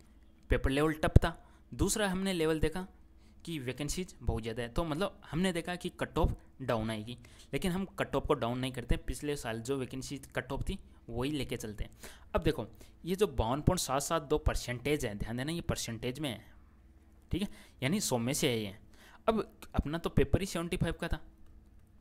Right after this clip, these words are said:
पेपर ही सेवेंटी फ़ाइव नंबर का हुआ था। तो इसमें आप अगर सेवेंटी फ़ाइव नंबर का बावन पॉइंट सात सात दो परसेंटेज निकालोगे आप, तो आपके कितने नंबर आने चाहिए? अगर सेवेंटी फ़ाइव का बावन पॉइंट सात सात दो परसेंटेज निकालोगे तो आपके इसमें आएगा थर्टी नाइन पॉइंट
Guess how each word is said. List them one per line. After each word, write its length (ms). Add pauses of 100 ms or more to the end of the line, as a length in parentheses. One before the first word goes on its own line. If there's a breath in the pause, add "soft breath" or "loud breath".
पेपर 260
ही 80
सेवेंटी 320
फ़ाइव 200
नंबर 240
का 80
हुआ 180
था। 180 (760 loud breath)
तो 140 (160)
इसमें 240
आप 240
अगर 300 (340 loud breath)
सेवेंटी 400
फ़ाइव 220
नंबर 260
का 100
बावन 300
पॉइंट 200
सात 200
सात 180
दो 120
परसेंटेज 480
निकालोगे 420
आप, 240 (440)
तो 40
आपके 260
कितने 260
नंबर 220
आने 180
चाहिए? 220 (360 loud breath)
अगर 180
सेवेंटी 500
फ़ाइव 280
का 80 (180)
बावन 300
पॉइंट 180
सात 220
सात 200
दो 140
परसेंटेज 460
निकालोगे 360
तो 120
आपके 340
इसमें 240
आएगा 180 (400)
थर्टी 260
नाइन 240
पॉइंट 300